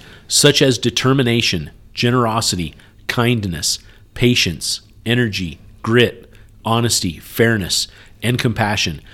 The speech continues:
Take a moment to observe virtues in others. You could make a list of virtues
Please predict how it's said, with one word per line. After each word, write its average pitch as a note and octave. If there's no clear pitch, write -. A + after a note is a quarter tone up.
Take D#3
a G3
moment D#3
to B2
observe A2+
virtues A#2+
in G#2
others. F#2+
You C#3
could F#3
make C#3+
a A#2+
list C3
of B2+
virtues A2